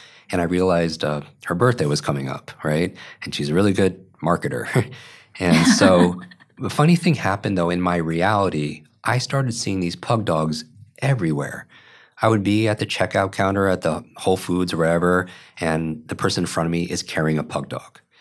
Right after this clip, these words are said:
Speaker 1: I'd be
Speaker 2: Mm.
Speaker 1: running in my neighborhood, jogging, and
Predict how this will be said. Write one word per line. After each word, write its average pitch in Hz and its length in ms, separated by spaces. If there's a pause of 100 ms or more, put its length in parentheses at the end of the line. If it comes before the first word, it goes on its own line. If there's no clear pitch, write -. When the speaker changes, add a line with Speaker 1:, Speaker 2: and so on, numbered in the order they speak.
(140)
Speaker 1:
I'd 87 180
be 87 100
Speaker 2:
Mm. 78 80
Speaker 1:
running 92 280
in 101 80
my 101 140
neighborhood, 90 540
jogging, 82 580
and 73 180